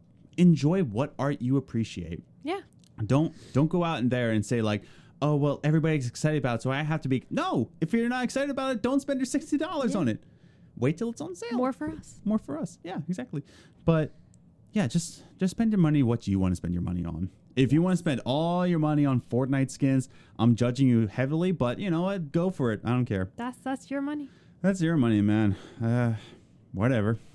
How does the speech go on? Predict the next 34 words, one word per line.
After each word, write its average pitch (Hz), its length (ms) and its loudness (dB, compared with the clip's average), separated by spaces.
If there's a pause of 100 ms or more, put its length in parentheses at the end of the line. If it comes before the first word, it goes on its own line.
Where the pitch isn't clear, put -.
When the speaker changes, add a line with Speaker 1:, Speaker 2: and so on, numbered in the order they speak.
(280)
Speaker 1:
But 104 280 -2 (240)
Speaker 2:
<laughs> - 580 -14
Speaker 1:
you're 95 120 -4
contributing 113 500 0
to 131 80 -4
the 123 60 -6
problem. 113 300 -10
No, 101 100 0
I'm 92 120 2
just 87 140 -6
kidding. - 160 -10
Speaker 2:
Oh - 40 -10
Speaker 1:
I'm 98 80 -8
Speaker 2:
my 92 40 -8
Speaker 1:
just - 140 -14
kidding. 87 140 -8
Speaker 2:
goodness. - 180 -10 (340)
Speaker 1:
I'm 127 240 2
just 117 240 2
kidding. 95 500 2 (480)
Um, 95 480 0 (720)
but 135 100 4
yeah, 107 140 0
I 147 80 -2
think 160 160 2
that's 101 140 0
a 98 40 -6
good 95 200 0
place 95 200 -4
to 90 60 -10
close 85 280 -6
out 80 160 -6
on. 76 240 -6 (240)
Speaker 2:
Yeah. - 260 -12